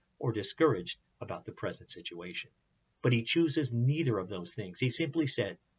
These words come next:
"Lord, a day is coming when all of this is gonna be over. I want the meaning of my life to be anchored in the future."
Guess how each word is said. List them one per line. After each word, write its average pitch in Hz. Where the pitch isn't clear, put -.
"Lord, 143
a -
day 139
is 135
coming 127
when 107
all 120
of 113
this 101
is 107
gonna 101
be 95
over. 95
I 143
want 143
the -
meaning 120
of -
my 120
life 113
to -
be 110
anchored 131
in 120
the 92
future." -